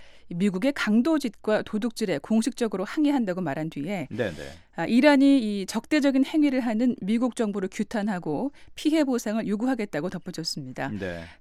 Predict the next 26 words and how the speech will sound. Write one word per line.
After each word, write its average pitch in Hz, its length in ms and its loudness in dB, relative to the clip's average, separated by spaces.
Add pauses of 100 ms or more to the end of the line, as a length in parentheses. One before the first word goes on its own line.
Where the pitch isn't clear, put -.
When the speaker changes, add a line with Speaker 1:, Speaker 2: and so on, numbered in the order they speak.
Speaker 1:
또 180 160 -2
이란이 220 960 4
이 160 340 -2
해당 349 260 2
자금을, 220 640 0
아, - 260 -8
돌려받을 247 480 4
때까지 208 640 -2 (300)
계속, 208 400 -4
어, 139 200 -8
제소하겠다는 214 760 0
그런 165 180 -6
Speaker 2:
음, 175 60 -4
Speaker 1:
입장입니다. 139 520 -8 (400)
Speaker 2:
대통령이 165 920 0
직접 208 340 -2
나서서 131 840 2
이렇게 123 260 -8
발표를 127 360 -6
한 143 100 -6
거 139 120 -4
보면 113 320 -4
이란이 123 340 -2
여기에 104 260 -6
굉장히 127 360 -4
좀 113 260 -4